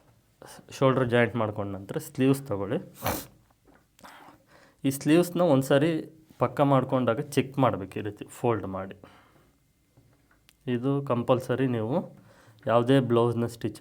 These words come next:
ಮಾಡಿ ಈ ಕೆಲಸ ನೀವು ಫಸ್ಟ್ ಮಾಡಬೇಕು. ಕರೆಕ್ಟಾಗಿ ಜೋಡಿಸ್ಕೊಳ್ಬೇಕು. ಇಲ್ಲಿ ಈ ವಿಡ್ತ್ ಇದೆಯಲ್ವ, ಈ ವಿಡ್ತು ಇದು ಸ್ವಲ್ಪನೂ ಹೆಚ್ಚು ಕಡಿಮೆ ಇರಬಾರ್ದು, ಒಂದು ಪಾಯಿಂಟ್ ಅಷ್ಟೂ ಹೆಚ್ಚು ಕಡಿಮೆ ಇರಬಾರ್ದು, ಅಷ್ಟು ಕರೆಕ್ಟಾಗಿರಬೇಕು.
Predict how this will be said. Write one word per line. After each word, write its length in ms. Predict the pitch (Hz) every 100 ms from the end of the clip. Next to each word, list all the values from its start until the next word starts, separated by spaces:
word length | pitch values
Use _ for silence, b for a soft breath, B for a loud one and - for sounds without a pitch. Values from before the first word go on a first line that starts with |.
| 110
ಮಾಡಿ 220 | 104 156 120
ಈ 60 | 113 -
ಕೆಲಸ 220 | 107 104 -
ನೀವು 120 | 113 -
ಫಸ್ಟ್ 220 | 107 - 107
ಮಾಡಬೇಕು. 400 | 98 95 98 - - b b b b b b b b -
ಕರೆಕ್ಟಾಗಿ 520 | 131 139 139 143 135 143
ಜೋಡಿಸ್ಕೊಳ್ಬೇಕು. 760 | 117 123 120 - 98 95 98 170 269 - b b b -
ಇಲ್ಲಿ 220 | 147 156 160 - 147
ಈ 20 | 135
ವಿಡ್ತ್ 260 | 139 139 135
ಇದೆಯಲ್ವ, 360 | 101 92 98 160 - - _ _ _ -
ಈ 40 | 127
ವಿಡ್ತು 320 | 110 101 - 196 - B B B B 147
ಇದು 180 | 156 170 220 - -
ಸ್ವಲ್ಪನೂ 520 | - 160 175 175 165 190
ಹೆಚ್ಚು 200 | 131 143 -
ಕಡಿಮೆ 260 | 127 127 131
ಇರಬಾರ್ದು, 360 | 107 104 104 104 127
ಒಂದು 160 | 120 117 120
ಪಾಯಿಂಟ್ 360 | 120 135 127 127
ಅಷ್ಟೂ 360 | - 123 135 214 - B B B 127
ಹೆಚ್ಚು 200 | 117 131 123
ಕಡಿಮೆ 240 | 120 139 113
ಇರಬಾರ್ದು, 440 | 101 104 104 165 - 139
ಅಷ್ಟು 200 | - 139 -
ಕರೆಕ್ಟಾಗಿರಬೇಕು. 760 | 113 - 123 104 98 95 -